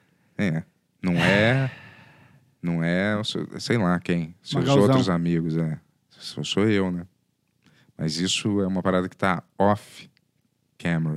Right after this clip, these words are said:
Speaker 1: né?
Speaker 2: Agora não mais.
Speaker 1: É.
Speaker 2: A gente tá gravando um podcast nesse momento.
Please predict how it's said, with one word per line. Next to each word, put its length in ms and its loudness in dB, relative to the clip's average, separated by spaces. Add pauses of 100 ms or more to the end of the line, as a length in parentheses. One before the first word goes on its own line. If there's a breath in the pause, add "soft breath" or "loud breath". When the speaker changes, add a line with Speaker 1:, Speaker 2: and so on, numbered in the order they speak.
Speaker 1:
né? 40 -2
Speaker 2:
Agora 380 -2
não 220 0
mais. 560 0
Speaker 1:
É. 420 -2
Speaker 2:
A 60 -4
gente 160 -4
tá 100 -4
gravando 460 2
um 320 0 (100)
podcast 480 0
nesse 240 0
momento. 500 -2